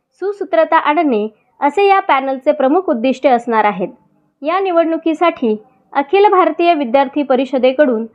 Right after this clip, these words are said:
अधिकृत जाहीरनामा देखील प्रसिद्ध करण्यात आला आहे.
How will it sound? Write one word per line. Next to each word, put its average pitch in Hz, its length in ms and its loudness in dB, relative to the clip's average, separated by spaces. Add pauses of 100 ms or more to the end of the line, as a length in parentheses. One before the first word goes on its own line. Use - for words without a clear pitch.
(280)
अधिकृत 381 640 2
जाहीरनामा 269 600 0
देखील 262 320 0
प्रसिद्ध 277 480 0
करण्यात 233 360 -2
आला 226 180 0
आहे. 196 260 -4